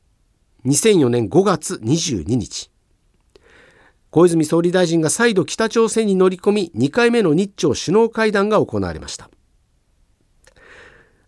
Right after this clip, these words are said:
拉致問題を中心に核ミサイルといった安全保障上の問題について議論が行われ、拉致被害者に関しては両国の間で二つの点について決定がされました。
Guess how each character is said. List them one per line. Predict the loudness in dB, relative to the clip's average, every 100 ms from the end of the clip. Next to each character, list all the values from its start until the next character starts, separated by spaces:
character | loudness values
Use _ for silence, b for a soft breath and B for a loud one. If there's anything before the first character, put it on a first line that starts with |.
| -2
拉 | -2
致 | 0
問 | 2 2
題 | 4 2
を |
中 | 0 -4
心 | -4 -2 0
に | 0
核 | -2 -4 -2
ミ | -2 0
サ | 0 0
イ |
ル | 0
と | 0 -2
い |
っ | -4
た | -6 -6
安 | -2 -2
全 | 0 0 0
保 | 0
障 | 0 0 2
上 | 2
の | 2
問 | 2 2 2
題 | 0
に | 0 -2
つ | -8
い | -4
て | -4
議 | 0
論 | 2 2
が | 0
行 | -2 -2
わ | 0
れ、 | -2 -6 _ _ _ _ _ _
拉 | -2 -2
致 | 0
被 | 0
害 | 0
者 | 0
に | -2
関 | -2 -4
し |
て | -2 -2
は | -2 -2
両 | 0 2 2
国 | -2 -2
の | 0
間 | 0 -2
で | -4
二 | -4 -4 -2
つ | 0
の | 0
点 | 0 0
に | -2 -2
つ | -6
い | -4
て | -4
決 | -6 -10 -8
定 | -4 -2
が | -4
さ | -6
れ |
ま | -12
し | -16
た。 | -16